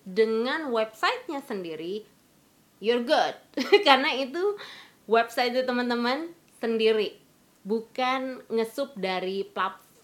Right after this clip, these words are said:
platform orang lain, oke? Tapi kalau misalkan belum ada budget, ini banyak. Eh, bisa dari Vimeo, Patreon, atau Karya Karsa juga bisa. Tapi kalau misalkan Vimeo, ada beberapa,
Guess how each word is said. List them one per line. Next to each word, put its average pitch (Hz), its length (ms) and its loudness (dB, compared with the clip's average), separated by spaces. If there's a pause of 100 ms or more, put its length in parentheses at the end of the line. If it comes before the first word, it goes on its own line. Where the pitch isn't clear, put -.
(120)
platform 233 560 0
orang 202 240 -2
lain, 175 280 -4 (200)
oke? 208 480 -4
Tapi 262 320 -4
kalau 269 160 0
misalkan 247 400 -4
belum 277 240 -2
ada 226 160 -6
budget, 196 480 -4
ini 392 240 -2
banyak. 220 400 -2 (640)
Eh, 240 320 6
bisa 240 400 -2
dari 214 640 0
Vimeo, 214 720 -2
Patreon, 208 720 -4
atau 202 480 -6
Karya 202 240 -4
Karsa 220 480 -2
juga 196 400 -4
bisa. 185 560 -8 (400)
Tapi 285 240 0
kalau 302 240 0
misalkan 285 400 -4
Vimeo, 277 480 -2
ada 277 240 -4
beberapa, 220 800 -2